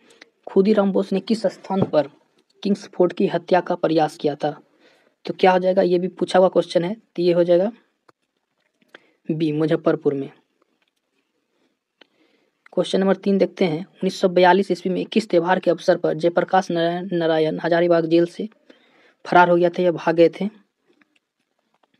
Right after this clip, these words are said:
तो ये हो जाएगा दीपावली के दिन जयप्रकाश नारायण हजारीबाग जेल से फरार हो गए थे।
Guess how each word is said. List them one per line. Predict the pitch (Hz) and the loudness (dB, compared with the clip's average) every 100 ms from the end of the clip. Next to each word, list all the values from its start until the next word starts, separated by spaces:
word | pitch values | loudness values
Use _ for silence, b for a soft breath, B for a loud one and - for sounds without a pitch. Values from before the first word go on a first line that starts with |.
| _ b b b b b b - | _ b b b b b b -8
तो | 185 | 0
ये | 185 | 0
हो | 180 | 4
जाएगा | 180 180 202 | 4 4 2
दीपावली | 160 165 170 165 175 | 0 2 2 2 2
के | 175 | 2
दिन | 170 180 196 220 _ - | 0 -2 -6 -10 _ -2
जयप्रकाश | 170 170 170 170 | -2 0 -2 -2
नारायण | 175 170 | -2 -4
हजारीबाग | 160 165 165 160 | -2 0 0 0
जेल | 160 160 | 0 -2
से | 160 233 | -2 -6
फरार | - 160 156 | -4 -2 -2
हो | 156 | -2
गए | 151 | -6
थे। | 147 | -8